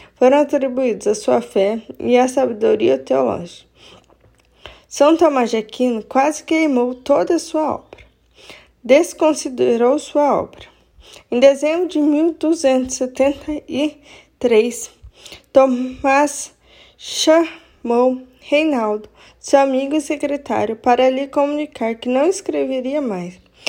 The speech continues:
porque durante a celebração da missa, após uma revelação sobrenatural, havia entendido que tudo o que escreveu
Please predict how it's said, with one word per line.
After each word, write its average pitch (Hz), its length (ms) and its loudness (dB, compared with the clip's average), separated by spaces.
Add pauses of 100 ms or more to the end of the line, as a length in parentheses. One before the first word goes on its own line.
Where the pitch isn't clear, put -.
(200)
porque 254 300 2
durante 277 400 2
a 339 80 0
celebração 285 760 -2
da 294 140 -4
missa, 226 360 -4
após 262 340 2
uma 302 140 0
revelação 262 720 -2
sobrenatural, 262 1000 -4 (540)
havia 240 260 2
entendido 269 840 -2 (140)
que 269 140 -6
tudo 330 340 -2
o 349 60 0
que 349 100 -8
escreveu 240 640 0